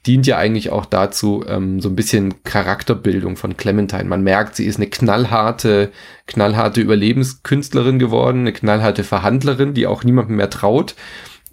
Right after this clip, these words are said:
Und, ähm, dann erklärt man ihr so ein bisschen, hey, meine Familie ist in Gefahr, die sind da an der, an der Tankstelle oder was das war, zurückgeblieben. Äh, die haben mich hierher verschleppt und wir müssen schnell da zurück, da ist nämlich mein Auto.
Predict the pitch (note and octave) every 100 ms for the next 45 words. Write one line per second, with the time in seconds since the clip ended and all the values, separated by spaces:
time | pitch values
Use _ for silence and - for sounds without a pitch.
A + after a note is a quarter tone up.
0 | - B2 A#2 - A2 G#2+ G#2 G#2 - A2+
1 | A#2+ B2+ A2 A#2 A2 A2+ - G2 A2 C3
2 | A2 G#2+ G#2+ B2 C#3+ B2 B2+ - A#2 A#2+
3 | A#2 B2 A#2 A#2 B2 C3 _ - A2+ G#2+
4 | A2 G#2+ - G#2 G2+ G2 F#2+ - _ _
5 | _ _ _ - - - A2 - - A2
6 | C3 B2+ B2+ B2+ B2+ A#2 A2+ A#2 A#2 -
7 | G#2+ A2+ - - - _ - A2 C3 C3+
8 | C#3+ E3+ F#3 G3+ G#3+ - - _ A#2+ A#2
9 | A#2 A#2+ B2 B2 A2+ - A2 A#2+ C3 -
10 | - A#2 A2+ A2+ B2 A#2 - A2+ A#2+ -
11 | G#2 B2+ A#2 G#2 A2 G#2+ G2 - G2+ G2+
12 | F2+